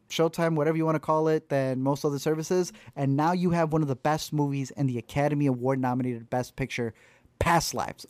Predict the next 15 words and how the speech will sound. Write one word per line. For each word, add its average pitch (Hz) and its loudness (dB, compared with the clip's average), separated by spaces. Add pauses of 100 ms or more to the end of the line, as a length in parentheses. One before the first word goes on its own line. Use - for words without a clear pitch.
available 156 2
to - -10
watch 131 0
at 139 -2
home 131 -2 (300)
on 143 4
Paramount 139 2
Plus. 131 -4
I 135 -8
think 139 -4
it's 123 -6
definitely 147 2
worth 139 2
the 127 -10
stream. 160 0